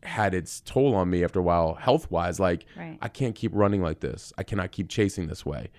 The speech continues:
Speaker 1: It's not going to work that way.
Speaker 2: Yeah.
Speaker 1: You know, we have to slow down to expand is kind of what I say. Like, what, what are you experiencing? Why, why does everybody think that they,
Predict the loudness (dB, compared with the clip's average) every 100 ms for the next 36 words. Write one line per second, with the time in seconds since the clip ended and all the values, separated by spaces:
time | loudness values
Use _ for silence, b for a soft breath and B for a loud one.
0 | b -6 -2 4 6 6 2 0 0 2
1 | 2 0 -4 -8 -4 -6 -6 -10 b b
2 | b b -4 2 4 4 4 2 4 2
3 | 0 -2 6 8 8 6 2 0 -2 -4
4 | -6 -4 -4 -6 -6 -6 -6 -6 -6 -8
5 | -8 -6 -4 4 4 4 2 2 2 0
6 | -2 -2 0 0 2 2 2 0 0 2
7 | 2 2 2 0 2 0